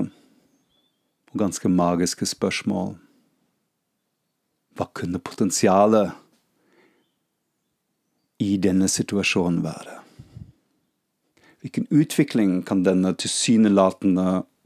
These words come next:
problematiske situasjonen fremme?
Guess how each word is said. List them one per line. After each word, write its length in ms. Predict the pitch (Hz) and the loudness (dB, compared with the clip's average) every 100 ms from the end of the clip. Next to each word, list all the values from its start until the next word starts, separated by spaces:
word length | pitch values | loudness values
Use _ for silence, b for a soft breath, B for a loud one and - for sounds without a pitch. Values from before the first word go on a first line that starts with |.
| - | -2
problematiske 840 | 104 92 95 95 90 - - - | 0 4 4 4 2 -2 -8 -6
situasjonen 920 | - 117 104 95 - 92 87 90 95 87 _ _ _ _ _ _ _ _ _ - | -6 -4 -2 -2 0 0 0 -2 -4 -8 _ _ _ _ _ _ _ _ _ -8
fremme? 400 | - 104 117 107 | 0 2 2 0